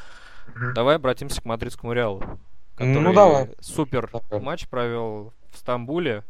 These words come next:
Speaker 2: в Стамбуле, где чумовые болельщики.
Speaker 1: Ну да.
Speaker 2: Реал обыграл шесть один и смог уехать потом из Стамбула.
Speaker 1: <laughs> Их
Speaker 2: Ре-
Speaker 1: не, их не подожгли там, да?
Speaker 2: <laughs> Да-да.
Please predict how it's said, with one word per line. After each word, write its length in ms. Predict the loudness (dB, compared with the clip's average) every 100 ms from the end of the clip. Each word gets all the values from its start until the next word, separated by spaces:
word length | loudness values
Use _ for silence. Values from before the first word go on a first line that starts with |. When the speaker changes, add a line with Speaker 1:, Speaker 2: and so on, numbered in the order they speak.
| -12 -14
Speaker 2:
в 40 | -12
Стамбуле, 560 | -8 -8 -6 -8 -8 -12 -14 -12 -12
где 360 | -10 -6 -6
чумовые 400 | -6 -6 -4 -4
болельщики. 580 | -6 -6 -6 -8 -10 -14 -14 -6
Speaker 1:
Ну 320 | -4 -2 0
да. 240 | 2 4
Speaker 2:
Реал 220 | 2 2
обыграл 340 | -2 -2 -2 -2
шесть 240 | -4 -6
один 280 | -6 -6 -8
и 40 |
смог 320 | -8 -8 -8 -8
уехать 380 | -6 -6 -8
потом 320 | -12 -12 -12 -12
из 80 |
Стамбула. 640 | -14 -12 -10 -8 -8 -12 -12 -12 -6 0
Speaker 1:
<laughs> 600 | 0 2 -2 -2 -14 -10
Их 140 | -8
Speaker 2:
Ре- 140 | -6 -8 -8 -14 -18 -16
Speaker 1:
не, 80 | -12
их 100 | -10 -8
не 80 | -8
подожгли 560 | 0 0 0 -2 -2
там, 240 | -2 -4 -4
да? 160 | -4 -6
Speaker 2:
<laughs> 20 |
Да-да. 480 | -10 -10 -8 -8